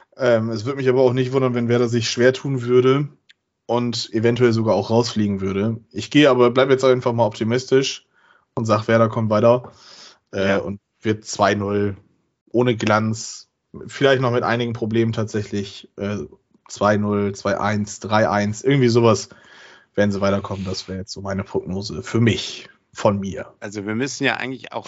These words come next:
Speaker 2: alles daran setzen, dass, dass das Nordderby zumindest im Pokal vielleicht stattfinden könnte, ne?
Speaker 1: Ja gut, dann müsst ihr halt gegen Bayreuth mal weiterkommen, ne?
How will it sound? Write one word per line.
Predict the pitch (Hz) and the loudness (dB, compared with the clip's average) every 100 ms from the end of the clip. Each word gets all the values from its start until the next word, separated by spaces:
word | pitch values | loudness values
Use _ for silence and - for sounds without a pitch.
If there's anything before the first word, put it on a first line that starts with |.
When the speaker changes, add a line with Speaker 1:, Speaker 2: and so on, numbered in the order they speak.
| - | -8
Speaker 2:
alles | 120 139 - | -8 -10 -10
daran | 120 117 113 107 | -8 -6 -8 -8
setzen, | 104 127 - 131 | -6 -6 -8 -8
dass, | 117 113 - | -6 -6 -6
dass | - 107 - - | -8 -8 -10 -8
das | 107 98 _ _ _ _ _ | -8 -8 _ _ _ _ _
Nordderby | 107 135 139 - 110 104 107 | -2 -2 -2 -2 -2 0 -6
zumindest | - 117 120 123 | -4 -6 -4 -6
im | 113 | -8
Pokal | 113 - 143 139 85 | -8 -8 -6 -4 -4
vielleicht | - 80 - | -8 -12 -8
stattfinden | - - - 78 80 | -8 -8 -10 -10 -12
könnte, | - 80 80 87 | -10 -10 -10 -12
ne? | 107 - _ _ _ - - - - | -12 -16 _ _ _ -20 -20 -20 -2
Speaker 1:
Ja | 123 | 2
gut, | 135 | 4
dann | 113 | 4
müsst | 107 - | 2 4
ihr | 120 | 6
halt | 120 | 6
gegen | 123 120 | 4 6
Bayreuth | 127 123 131 | 6 6 4
mal | 127 | 4
weiterkommen, | 135 113 104 95 98 | 4 2 0 -8 -10
ne? | 131 | -12